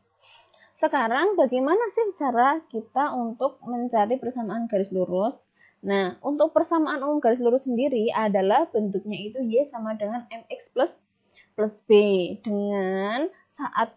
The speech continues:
kalau ada suatu garis lurus bentuk persamaannya seperti ini, M artinya, M itu melambangkan kemiringan garisnya,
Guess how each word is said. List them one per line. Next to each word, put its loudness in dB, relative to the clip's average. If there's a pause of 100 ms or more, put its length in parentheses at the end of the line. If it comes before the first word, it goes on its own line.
kalau 6
ada 4 (200)
suatu 2
garis 0
lurus -2
bentuk -4
persamaannya -6
seperti -10
ini, -2 (420)
M 0 (140)
artinya, -2
M -4
itu -2
melambangkan 0
kemiringan -2
garisnya, -6